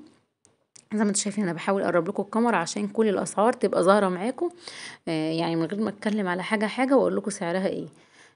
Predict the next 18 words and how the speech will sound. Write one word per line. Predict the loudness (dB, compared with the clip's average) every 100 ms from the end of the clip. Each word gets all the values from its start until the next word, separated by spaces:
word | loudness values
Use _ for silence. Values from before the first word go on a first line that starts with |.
| _
يعني | -2 -2 -2 -2 -2 -2 -2 -2 -2
زي | -2
ما | -2
انتم | -4
شايفين | -4 -4 -2 -2
كده، | 2 4
وفي، | 2 0 -6 -4 -4
وفي | -8 -6
الصف | -4 -4 -4 -4 -6 -4
اللي | -4
فوق | 0 0
ده | 6 6 6
الكو-، | 0 -6 -4
أي | 0 0
كوتش | 0 0 0
بمية | 0 2 2
وعشرين | 0 -2 -2 0
جنيه. | 0 -2